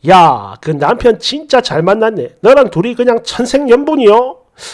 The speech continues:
근데 말이지, 애는 절대로 낳지 마라. 너희들이 낳는 거 뻔하지 않겠냐? 끌, 끌, 끌, 끌, 끌. 육 번.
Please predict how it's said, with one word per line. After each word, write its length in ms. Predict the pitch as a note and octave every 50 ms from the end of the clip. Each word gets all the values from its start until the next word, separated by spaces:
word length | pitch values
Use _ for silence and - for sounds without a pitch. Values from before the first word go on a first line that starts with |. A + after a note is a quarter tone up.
| - _ -
근데 240 | - G3+ A#3 A3+
말이지, 560 | G#3 G3 F3+ E3+ D#3+ D#3+ E3+ G#3 A3 A3+ G#3+ _ -
애는 300 | - A#3+ C4 C4 B3 -
절대로 480 | - - A#3+ D#4 D4+ - D#4 D4+ D4
낳지 260 | B3+ G#3 F#3 - - A#3
마라. 640 | A3+ A3 A3+ A3+ G3 F#3 G3 G#3 G#3 A3+ A#3 - _ _ _
너희들이 400 | - D#3 A3+ E4 F#4 G4+ F#4+ F4
낳는 320 | C#4 A3 E3 B3 E4 F4 E4
거 200 | E4+ C#4+ - -
뻔하지 340 | A#3+ C4 D#4 E4+ E4 F4
않겠냐? 640 | D#4 C4+ - - E4 E4 E4 D#4+ D#4+ E4 - - E4 _ _ _ _
끌, 160 | - A#3+ A#3+
끌, 160 | A#3 A3 F#3+ D#3+
끌, 180 | - D3 -
끌, 120 | _ - -
끌. 140 | - _ _ _ _ _ _ _ _ _ _ E3
육 140 | E3 D#3+
번. 360 | - F3 D3+ G#2 G#2 F#2+ E2